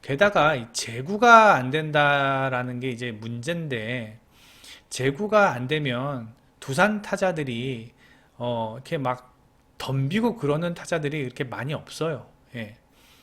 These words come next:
그래서 오늘 메디나가 이닝을 길게 소화하기는 힘들 것으로 예상이 되고요. 그 다음에 어제,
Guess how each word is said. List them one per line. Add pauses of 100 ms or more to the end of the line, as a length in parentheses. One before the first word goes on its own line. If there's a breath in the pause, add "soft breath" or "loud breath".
(160 soft breath)
그래서
오늘
메디나가 (440 soft breath)
이닝을
길게 (220)
소화하기는
힘들
것으로
예상이
되고요. (1700)
그
다음에
어제,